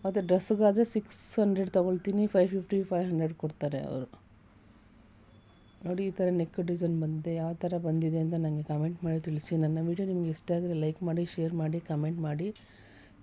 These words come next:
ಯಾರ್ಯಾರು ಸಬ್ಸ್ಕ್ರೈಬ್ ಆಗಿಲ್ವೋ ಸಬ್ಸ್ಕ್ರೈಬ್ ಮಾಡ್ಕೊಂಡು ನೋಡಿ. ಆ, ಯಾವ ಥರ ಬರ್ತಾಯಿದೆ ನನ್ನ ವಿಡಿಯೋ ಅಂತ ನನಗೆ ಕಾಮೆಂಟ್ ಮಾಡಿ ತಿಳಿಸಿ ನೀವು.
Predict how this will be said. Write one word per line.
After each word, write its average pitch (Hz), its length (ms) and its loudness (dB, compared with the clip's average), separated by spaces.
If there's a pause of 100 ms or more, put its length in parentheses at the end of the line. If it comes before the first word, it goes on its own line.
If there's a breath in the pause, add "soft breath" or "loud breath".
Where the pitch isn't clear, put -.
ಯಾರ್ಯಾರು 180 380 2
ಸಬ್ಸ್ಕ್ರೈಬ್ 185 680 -2
ಆಗಿಲ್ವೋ 170 380 -2
ಸಬ್ಸ್ಕ್ರೈಬ್ 175 600 -2
ಮಾಡ್ಕೊಂಡು 160 480 0
ನೋಡಿ. 156 420 -2 (680 loud breath)
ಆ, 165 300 -2
ಯಾವ 180 140 -2
ಥರ 196 240 2
ಬರ್ತಾಯಿದೆ 175 540 0
ನನ್ನ 165 240 2
ವಿಡಿಯೋ 170 260 2
ಅಂತ 165 160 -2
ನನಗೆ 160 300 0
ಕಾಮೆಂಟ್ 156 460 -2
ಮಾಡಿ 160 280 0
ತಿಳಿಸಿ 160 500 -2
ನೀವು. 156 480 -2